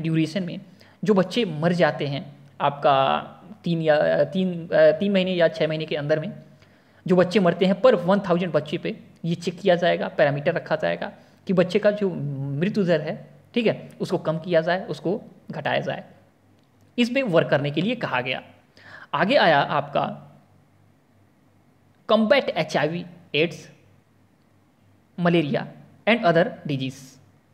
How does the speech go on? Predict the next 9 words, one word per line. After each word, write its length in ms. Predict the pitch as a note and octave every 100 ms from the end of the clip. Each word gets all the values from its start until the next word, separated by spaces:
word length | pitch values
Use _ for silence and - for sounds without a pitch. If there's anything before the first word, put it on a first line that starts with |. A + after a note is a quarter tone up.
| _ _
ठीक 140 | - G3+
है। 60 | A#3+ - - - _ _ _ _ _ _ _ _ _ _ _ _ -
तो 60 |
यहाँ 220 | A#3+ A#3
पे 80 | C#4
कहा 200 | B3+ B3+
गया 160 | B3+ C4+
कि, 200 | C4 C#4 C4+ - - - _ _ _ _ _ _ _ _ _ _ _ _ _ _ _ _ _ _ _ _ _ _ _ -
सॉरी, 320 | - G3+ C#4+